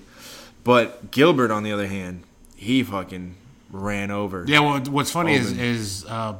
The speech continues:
Speaker 2: Ob-, Bon, Ob-,
Speaker 1: Oben.
Speaker 2: Oben B-,
Speaker 1: Mercier.
Speaker 2: Mercier. He, um, he was known as a ground guy.
Speaker 1: Yeah.
Speaker 2: You, but he's not a world champion in ju-,
Speaker 1: No.
Speaker 2: Brazilian Jiu-Jitsu quality ground guy.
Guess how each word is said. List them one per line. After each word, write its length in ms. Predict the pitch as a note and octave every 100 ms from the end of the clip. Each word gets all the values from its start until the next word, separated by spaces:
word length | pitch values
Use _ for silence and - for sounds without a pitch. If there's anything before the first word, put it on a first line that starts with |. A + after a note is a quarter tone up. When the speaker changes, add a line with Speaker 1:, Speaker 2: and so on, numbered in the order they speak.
| - _ _ _ _ -
Speaker 2:
Ob-, 460 | B2 A#2 B2 - G#2+
Bon, 400 | A#2 B2+ B2 A#2+
Ob-, 160 | - G2+
Speaker 1:
Oben. 380 | G2 G2+ G#2 - _ -
Speaker 2:
Oben 360 | B2 B2 A#2+ A2
B-, 120 | A2+ - G#2 F#2 - -
Speaker 1:
Mercier. 420 | G#2 G2+ G#2 G2
Speaker 2:
Mercier. 240 | G#2+ A#2+ A2+ - - - - -
He, 300 | - C#3 D3
um, 440 | C3+ A#2+ G#2 G2+ - -
he 160 | D3
was 180 | D#3 B2+
known 360 | A2+ C#3 F3+ C3+
as 160 | F#2+
a 40 | G2+
ground 360 | G#2 C3 B2+
guy. 220 | F#2+ E2 - - - -
Speaker 1:
Yeah. 240 | A2+ G#2 F2+ -
Speaker 2:
You, 520 | G#2 A2 - - E3+ - - -
but 100 | D#3
he's 180 | D3+ C#3
not 320 | F3 D#3+ C#3+
a 80 | C3+ B2 A#2+ -
world 320 | F3+ F3+ C3+ G#2
champion 540 | E3 D#3+ D3 D3+ C#3
in 140 | C3 A2
ju-, 140 | B2
Speaker 1:
No. 140 | A2 G2+
Speaker 2:
Brazilian 460 | A#2 C3 B2+ D3 C#3
Jiu-Jitsu 520 | A#2+ A2 D3 D3+ C3 A#2+ A2 - - - - - - -
quality 500 | - C#3 B2 A#2+ A2
ground 360 | G2+ A2 G#2 G2
guy. 240 | G2 F2